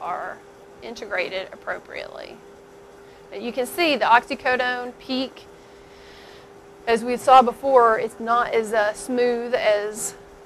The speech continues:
the later eluters, but we've tried to accommodate that by making the bunching and the smoothing factors appropriate.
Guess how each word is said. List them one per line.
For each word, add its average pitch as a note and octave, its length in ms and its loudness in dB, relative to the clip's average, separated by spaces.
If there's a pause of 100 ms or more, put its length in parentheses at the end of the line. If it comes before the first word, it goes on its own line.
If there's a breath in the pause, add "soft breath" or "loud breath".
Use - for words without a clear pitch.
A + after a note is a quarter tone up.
(480)
the A3+ 80 -4
later A3+ 300 2
eluters, A3 680 -4
but - 200 -8 (2000)
we've A3 140 -12
tried A3+ 320 0
to - 120 -6
accommodate A3+ 640 -2
that G#3 300 0
by G#3 120 0
making G#3 380 -8
the G3 60 -14
bunching G#3 360 -10
and F#3+ 80 -14
the F#3+ 60 -16
smoothing G#3 380 -14
factors G3 500 -6
appropriate. A3+ 800 -8